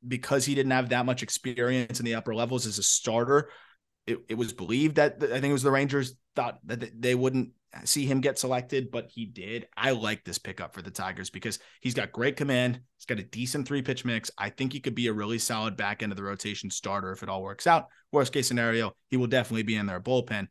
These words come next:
but he will be a valuable arm, similar to the way Thad Ward is gonna be for the Nationals. That's why he's the pick,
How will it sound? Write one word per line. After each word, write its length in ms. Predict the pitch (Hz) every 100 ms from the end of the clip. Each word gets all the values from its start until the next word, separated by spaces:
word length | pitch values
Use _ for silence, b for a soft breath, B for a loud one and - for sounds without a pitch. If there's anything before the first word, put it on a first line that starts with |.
| b
but 120 | - 117
he 120 | 151
will 140 | 151
be 120 | 143
a 60 | 135
valuable 440 | 117 107 120 113
arm, 400 | 98 120 123 123 - _
similar 400 | - - 170 160
to 60 | 143
the 100 | 127
way 160 | 127
Thad 300 | 120 135 120
Ward 360 | 107 113 123 131
is 300 | 131 131 127 b _ -
gonna 140 | 143
be 120 | 131
for 140 | 127 127
the 60 |
Nationals. 540 | 110 110 120 143 131 -
That's 240 | 117 113 117
why 140 | 110
he's 180 | 113 113
the 80 | 123
pick, 320 | 135 131